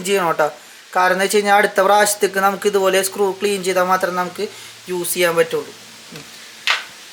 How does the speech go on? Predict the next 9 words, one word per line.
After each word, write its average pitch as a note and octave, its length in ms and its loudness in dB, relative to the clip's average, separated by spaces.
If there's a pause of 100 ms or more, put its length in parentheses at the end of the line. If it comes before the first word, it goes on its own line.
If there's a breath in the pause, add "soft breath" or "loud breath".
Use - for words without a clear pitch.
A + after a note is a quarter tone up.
ദേ, F3 100 2 (300)
അപ്പൊ F3 180 2
ആ - 80 4
സ്ക്രൂവിന് G3 560 2
മേളിലായിട്ടുണ്ടായിരുന്ന G3 960 4
അഴുക്കാണ് G3 540 0
ഈ - 60 -2
കാണുന്നത്. D3+ 300 -2
സോപ്പും D3 300 -8